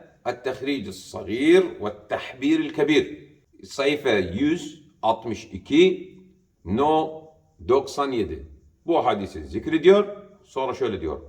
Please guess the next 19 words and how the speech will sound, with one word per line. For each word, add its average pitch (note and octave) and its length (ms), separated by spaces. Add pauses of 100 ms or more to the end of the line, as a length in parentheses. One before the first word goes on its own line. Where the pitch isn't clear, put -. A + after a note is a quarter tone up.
"Kâle C#3 360
Neveviyyü A2+ 760
la G2 160
yasih." E2 240 (360)
İmam F3 340
Nevevi F3 540
bu F3+ 160
hadis D3 260
hakkında D3 680
sahih B2+ 640
değil E3 600 (580)
hükmünü D2+ 360
vermiştir. - 480 (920)
Ayrıca F#2 440 (360)
İmam D3 280
Suyuti D3 720
rahimahullah A2 920 (1200)
Eddurarul D3+ 1200
Muntethira B2+ 880